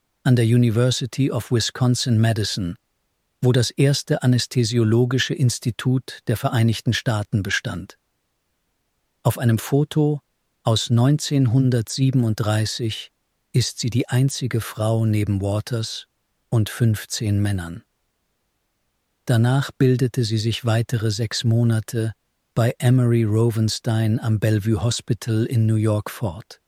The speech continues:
Noch in neunzehnhundertsiebenunddreißig erhielt sie die Anerkennung als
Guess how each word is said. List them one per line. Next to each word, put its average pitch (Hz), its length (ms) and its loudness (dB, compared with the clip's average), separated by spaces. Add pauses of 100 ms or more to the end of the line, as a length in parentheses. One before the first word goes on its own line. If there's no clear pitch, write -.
(1040)
Noch 165 260 4
in 143 240 4
neunzehnhundertsiebenunddreißig 147 2000 0 (260)
erhielt 139 380 2
sie 151 140 -6
die - 180 -2
Anerkennung 120 640 2
als 120 300 -2